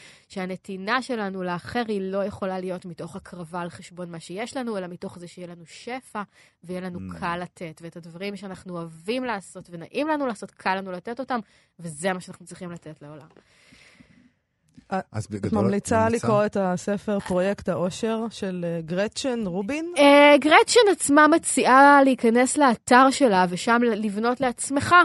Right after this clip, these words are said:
Speaker 1: תוכנית כזאת של אושר. אז אם אתם
Speaker 2: אה.
Speaker 1: רוצים להקדיש שנה שלמה מחייכם, להכין רשימות כאלה, ולנסות להבין מה גורם לכם שמחה בחיים ומה לא, אני מניחה שזה תהליך שיכול, אה, להועיל. ככה זה, אתה יודע,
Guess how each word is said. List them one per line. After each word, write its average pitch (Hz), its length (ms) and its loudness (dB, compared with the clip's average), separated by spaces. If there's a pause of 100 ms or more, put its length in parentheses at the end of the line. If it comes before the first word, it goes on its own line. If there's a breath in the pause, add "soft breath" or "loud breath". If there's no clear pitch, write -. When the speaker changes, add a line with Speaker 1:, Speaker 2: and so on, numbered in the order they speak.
(200)
Speaker 1:
תוכנית 233 420 -2
כזאת 185 260 -6
של 190 160 -4
אושר. 170 400 -8
אז 170 140 -10
אם 214 80 -2
אתם 208 140 -8 (100)
Speaker 2:
אה. 240 40 -6
Speaker 1:
רוצים 202 220 -4
להקדיש 202 500 -4
שנה 208 260 0
שלמה 202 360 -2
מחייכם, 208 720 -2 (440 soft breath)
להכין 190 300 0
רשימות 226 680 2
כאלה, 214 500 4
ולנסות 180 600 -4
להבין 202 360 0
מה 196 100 -2
גורם 190 260 -2
לכם 196 220 -6
שמחה 190 440 -6
בחיים 202 360 -10
ומה 175 280 -6
לא, 196 220 -4 (520)
אני 165 100 -20
מניחה 170 360 -12
שזה 170 220 -16
תהליך 165 380 -12
שיכול, 170 500 -10
אה, 156 260 -10
להועיל. 165 540 -8
ככה 196 220 -6
זה, 294 120 2
אתה 302 120 -2
יודע, 453 100 -2